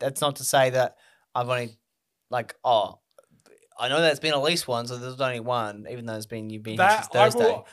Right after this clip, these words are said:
Speaker 1: That's a
Speaker 2: I'm
Speaker 1: huge, that's a shit straw, man.
Speaker 2: Yeah, no, no, that's
Speaker 1: What are you
Speaker 2: fine.
Speaker 1: gonna say?
Speaker 2: I, I'm gonna say that,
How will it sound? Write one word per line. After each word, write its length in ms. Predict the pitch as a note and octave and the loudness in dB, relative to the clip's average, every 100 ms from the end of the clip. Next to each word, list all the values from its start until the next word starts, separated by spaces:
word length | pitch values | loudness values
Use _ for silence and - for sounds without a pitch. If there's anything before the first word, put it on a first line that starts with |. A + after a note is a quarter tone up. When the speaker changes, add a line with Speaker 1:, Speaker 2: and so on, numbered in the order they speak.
| - | 2
Speaker 1:
That's 200 | D3 D3 | 4 4
a 20 | |
Speaker 2:
I'm 40 | C#3+ | 0
Speaker 1:
huge, 380 | - C3+ B2 | 0 -2 -2
that's 160 | B2+ A#2+ | -6 -8
a 40 | - | -8
shit 280 | - C3+ | -6 -6
straw, 240 | - C3 A2+ | -6 -6 -6
man. 300 | G#2 A2 E3 _ _ _ _ _ B3+ | -8 -14 -16 _ _ _ _ _ -10
Speaker 2:
Yeah, 140 | F3+ | -10
no, 160 | D#3 B2 | -8 -12
no, 100 | G#2+ A2 | -16 -18
that's 200 | C3 - | -18 -10
Speaker 1:
What 80 | C#3 | -6
are 60 | B2+ | -4
you 100 | A2+ | -4
Speaker 2:
fine. 140 | A2+ E3 | -6 -8
Speaker 1:
gonna 120 | F3+ E3+ | -8 -8
say? 80 | - - | -8 -6
Speaker 2:
I, 60 | F#3+ | -4
I'm 100 | F#3 | -4
gonna 140 | F#3 | -6
say 500 | - F#3 D#3+ C#3 D3 _ _ _ _ _ _ F3+ C#3+ | -2 -2 0 -4 -10 _ _ _ _ _ _ _ -2
that, 440 | F3+ F#3+ A3+ E4 | 2 2 0 -4